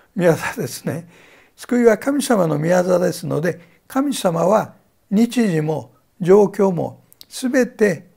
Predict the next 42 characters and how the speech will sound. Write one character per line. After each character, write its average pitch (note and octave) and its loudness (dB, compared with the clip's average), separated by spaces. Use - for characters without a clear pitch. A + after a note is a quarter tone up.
あ F#3 -2
な G#3 2
た G3+ 0
が D#3 2
決 F#3 0
心 D#3+ -8
し - -12
た D3 -4
内 C#3 -4
容 C3+ -4
を F3 -4
覚 G#3 4
え - -4
て G#3 0
お F#3 4
ら E3 4
れ D#3 -2
ま C3+ -10
す。 - -18
人 A#3+ 2
は G3+ 2
記 G#3+ -2
憶 B3 0
に A#3+ 0
よ A#3 2
っ A#3 -4
て - -4
救 - -6
わ F#3+ 2
れ F#3 0
る F3 0
わ F3 4
け E3 -6
で C#3 -6
は C#3 -4
あ - -4
り D3+ -4
ま E3+ -4
せ E3+ -4
ん。 A#2 -14
人 - 2
は D3 4